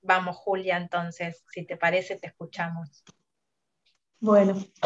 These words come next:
Speaker 2: muchas gracias, muy hermoso escuchar este, esta historicidad, ¿no? que, que acaban de presentar. Eh, y bueno,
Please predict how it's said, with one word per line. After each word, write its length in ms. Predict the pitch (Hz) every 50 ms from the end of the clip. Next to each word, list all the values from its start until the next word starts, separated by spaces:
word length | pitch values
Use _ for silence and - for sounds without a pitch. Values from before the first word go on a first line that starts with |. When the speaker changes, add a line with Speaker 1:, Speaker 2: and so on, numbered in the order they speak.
| - - - - - - - - _ -
Speaker 2:
muchas 240 | 247 240 247 -
gracias, 640 | - 240 240 240 240 240 262 247 247 247 247 247 -
muy 260 | 208 214 208 214 220
hermoso 380 | 220 208 202 214 226 226 - 226
escuchar 400 | - - 214 - - 214 208 208
este, 440 | 208 - - - 214 175 151 - _ _ _ _ _ _
esta 200 | _ - - 220
historicidad, 680 | - - - 220 190 185 - - 214 214 208 190 180 185
¿no? 420 | 185 214 247 302 302 - - - -
que, 280 | 233 208 185 180 180 -
que 80 | - 196
acaban 320 | 190 208 208 208 208 190
de 260 | 190 185 185 190 - - _ _
presentar. 760 | - - - 208 202 190 247 254 254 254 262 254 254 - - - - _ _ _ _ _ _ _ _ _ _ _ _ _ -
Eh, 540 | - 202 196 190 190 185 180 180 196 - - -
y 60 | 240
bueno, 340 | 233 233 220 202 196 208